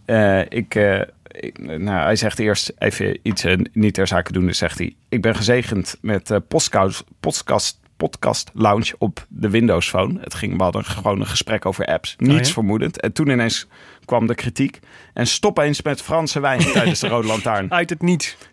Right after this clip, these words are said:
Speaker 1: Tip voor vandaag is, eh,
Speaker 2: Met de vlakke
Speaker 1: Bubbles.
Speaker 2: hand in ons gezicht.
Speaker 1: Hij tipte ook Bubbles vijf één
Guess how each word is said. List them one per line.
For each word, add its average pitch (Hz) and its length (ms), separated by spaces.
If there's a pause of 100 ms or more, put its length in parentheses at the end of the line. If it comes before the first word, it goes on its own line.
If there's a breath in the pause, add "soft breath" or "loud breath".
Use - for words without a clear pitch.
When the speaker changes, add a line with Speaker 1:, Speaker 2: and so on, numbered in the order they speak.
Speaker 1:
Tip 190 220
voor 165 240
vandaag 139 420 (100)
is, 123 320
eh, 117 200
Speaker 2:
Met 143 100
de 151 100
vlakke 160 220
Speaker 1:
Bubbles. 156 200
Speaker 2:
hand 175 180
in 165 80
ons 160 160
gezicht. 147 460 (200 soft breath)
Speaker 1:
Hij 117 160
tipte - 340
ook 127 220
Bubbles 127 460
vijf - 540
één 139 360